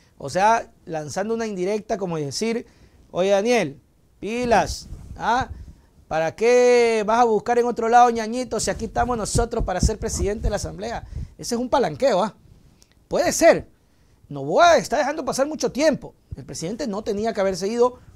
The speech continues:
con mucho respeto. No tenía que haberse ido. Pero bueno, está dejando pasando demasiado tiempo.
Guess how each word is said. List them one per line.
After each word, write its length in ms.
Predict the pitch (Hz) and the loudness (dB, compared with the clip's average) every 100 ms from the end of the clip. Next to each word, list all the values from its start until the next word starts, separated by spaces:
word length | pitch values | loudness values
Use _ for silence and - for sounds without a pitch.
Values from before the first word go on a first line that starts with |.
| - | -12
con 180 | 165 | -6
mucho 220 | 185 220 214 | -4 -4 -4
respeto. 480 | 170 - 180 - _ _ - | -4 -4 -4 -6 _ _ -16
No 120 | 202 | -8
tenía 220 | 214 208 | -6 -4
que 80 | 180 | -4
haberse 260 | 156 127 | -6 -6
ido. 140 | 131 - | -14 -6
Pero 100 | 190 | 0
bueno, 180 | 208 - - - - - - _ | 0 0 -4 -4 -6 -16 -20 _
está 180 | 139 208 | 0 2
dejando 260 | 240 269 | 4 2
pasando 320 | 240 226 262 269 | 0 0 2 2
demasiado 560 | 208 - - 285 277 | 0 -2 2 6 6
tiempo. 340 | - 220 - | 4 0 -2